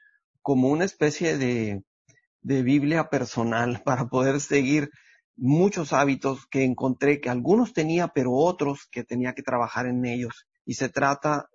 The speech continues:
de, u-, e-, el, el libro más vendido de autosuperación personal, que se llama Piense y hágase rico, escrito por Napoleón Hill, ah,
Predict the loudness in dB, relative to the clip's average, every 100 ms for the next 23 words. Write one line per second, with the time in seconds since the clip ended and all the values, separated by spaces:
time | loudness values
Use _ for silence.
0 | -14 -4 2 2 2 -4 _ _ _ _
1 | -4 -2 0 0 2 2 2 0 0 2
2 | 2 2 4 4 4 2 2 0 0 2
3 | 2 2 0 2 2 0 -4 -10 -10 -10
4 | -8 -8 -8 -8 -4 -6 -6 -4 0 0
5 | -2 -6 _ _ _ _ -12 -4 0 2
6 | 2 0 -2 -8 _ _ _ -2 0 0
7 | -2 -6 -4 -4 0 0 0 -4 -4 -4
8 | -4 -6 -6 -6 -8 -8 _ _ _ _
9 | _ -6 -6 -2 0 0 0 -2 -2 0
10 | -2 -2 -2 0 0 -2 -4 -2 0 0
11 | -8 _ _ _ _ _ _ _ -6 0
12 | 0 0